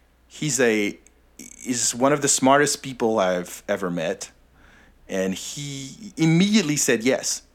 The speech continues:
He said, "I'm going to say yes for the right reasons, because what your vision is great, w-, and we need to do it, because that's what the market needs." Then I went to Yannick Paquette. I've known Yannick for a long time. The fact that he also is a French-speaking creator, because he's from Quebec,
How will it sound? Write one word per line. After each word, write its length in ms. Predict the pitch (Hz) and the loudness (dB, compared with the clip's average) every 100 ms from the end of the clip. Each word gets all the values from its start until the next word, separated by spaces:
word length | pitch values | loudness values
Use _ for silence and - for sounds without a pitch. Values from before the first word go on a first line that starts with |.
| _ | _
He 80 | - | -8
said, 380 | 117 135 110 - - _ _ _ _ - | -2 0 0 -2 -14 _ _ _ _ -2
"I'm 100 | 120 | 2
going 180 | 147 156 | 2 0
to 60 | |
say 140 | - 156 | 0 2
yes 200 | 123 120 | 4 2
for 140 | - | 0
the 100 | 107 | -4
right 240 | 98 101 98 | 2 2 2
reasons, 460 | 107 95 80 - - - | -4 -4 -6 -10 -14 -10
because 320 | - - 98 | -8 -4 -4
what 260 | 107 110 107 | 0 -2 0
your 140 | 113 | -2
vision 300 | 104 117 120 | 0 0 2
is 180 | 117 107 - - _ | 2 0 -6 -18 _
great, 340 | 95 98 113 - _ - | -2 0 0 -4 _ -12
w-, 160 | 98 - | -10 -2
and 220 | 104 104 | -2 0
we 80 | 113 | 0
need 260 | 117 120 - | 2 2 -2
to 80 | - | -4
do 200 | 107 90 | -2 -2
it, 220 | - - - - - - - | -8 -16 -20 -20 -20 -20 -14
because 240 | - 120 127 | -8 -2 2
that's 260 | 147 139 | 4 2
what 200 | - 117 | 0 0
the 60 | 113 | 2
market 420 | 104 92 - - | 2 2 -2 -12
needs." 300 | 69 - - - _ _ _ _ _ _ _ _ - - - - - - | -14 -16 -20 -20 _ _ _ _ _ _ _ _ -20 -20 -20 -20 -20 -6
Then 220 | 110 147 | 4 6
I 60 | 151 | 8
went 260 | 135 131 | 6 4
to 180 | - 123 | 0 -2
Yannick 300 | 123 123 120 | 0 2 2
Paquette. 480 | 123 117 175 110 - - _ - | 0 -2 0 0 -6 -12 _ -2
I've 200 | 117 120 | 0 2
known 160 | 127 | 2
Yannick 320 | 110 104 104 - | 2 2 0 -4
for 340 | - 95 87 | -4 -2 -2
a 80 | 92 | -4
long 240 | 95 90 | -6 -6
time. 400 | - 123 123 127 - | -2 0 0 -2 -2
The 80 | |
fact 260 | - 123 107 | 2 2 2
that 80 | 95 | -2
he 100 | 104 | -2
also 540 | 98 92 107 95 98 | -2 -2 -4 -4 -8
is 240 | - 95 98 | -10 -10 -8
a 80 | |
French-speaking 640 | 87 - 101 - 107 107 104 | -8 -4 -4 -2 -6 -4 -6
creator, 500 | - 98 95 120 156 | -4 -4 0 0 0
because 320 | 143 - 87 | -4 -10 -10
he's 240 | 87 80 | -10 -12
from 260 | - 98 85 | -8 -6 -6
Quebec, 460 | - 78 139 - | -6 -4 -4 -6